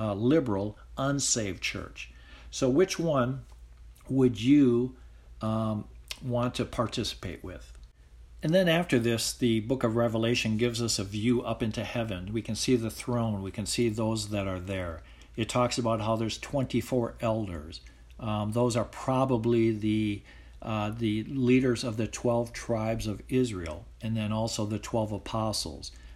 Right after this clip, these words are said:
Uh, they have crowns on their head. They're dressed in white. There's other living creatures that have many eyes, uh, meaning that they can see throughout all of earth.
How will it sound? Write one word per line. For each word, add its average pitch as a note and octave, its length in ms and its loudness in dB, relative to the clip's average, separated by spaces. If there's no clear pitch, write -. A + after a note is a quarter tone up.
Uh, G2 260 -10
they G#2+ 140 -2
have G#2 200 -2
crowns A2 480 0
on G#2+ 160 0
their G#2 120 -2
head. G#2+ 360 -2
They're G2+ 120 -4
dressed G#2 400 -4
in G2+ 160 -4
white. G#2 380 -2
There's A2 280 -2
other B2 240 2
living A#2 320 0
creatures B2+ 520 0
that G#2 160 -2
have A2 180 -2
many A2+ 360 -2
eyes, A#2 580 0
uh, G#2+ 300 -4
meaning A2+ 480 -2
that G#2 180 -2
they G#2+ 100 -4
can G#2+ 160 -4
see B2 320 0
throughout G#2+ 400 -2
all A2 240 -2
of G#2 200 -6
earth. A#2+ 360 -2